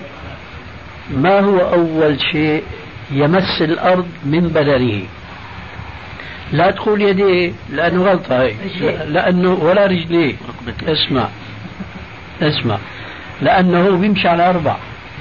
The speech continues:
Speaker 1: صحيح؟
Speaker 2: نعم، نعم.
Speaker 1: فرجليه مثل يديه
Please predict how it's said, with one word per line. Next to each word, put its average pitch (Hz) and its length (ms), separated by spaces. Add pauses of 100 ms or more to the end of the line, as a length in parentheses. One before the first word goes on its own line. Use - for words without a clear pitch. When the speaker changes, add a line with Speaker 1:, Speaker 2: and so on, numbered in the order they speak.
(260)
Speaker 1:
صحيح؟ 151 400 (360)
Speaker 2:
نعم، 190 260
نعم. 170 100 (180)
Speaker 1:
فرجليه 160 800 (580)
مثل 196 320
يديه 196 500